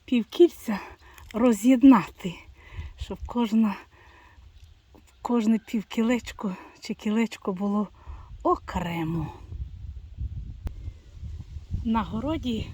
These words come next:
у нас ще ростуть ось такі зеленці.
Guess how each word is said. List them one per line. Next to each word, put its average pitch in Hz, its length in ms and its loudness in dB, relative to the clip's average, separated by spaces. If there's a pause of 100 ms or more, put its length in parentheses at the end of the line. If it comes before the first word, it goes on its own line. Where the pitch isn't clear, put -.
(120)
у 214 120 -2
нас 262 440 0 (380)
ще - 320 -2
ростуть 240 500 -6
ось 220 180 -6
такі - 340 -4
зеленці. 196 720 -6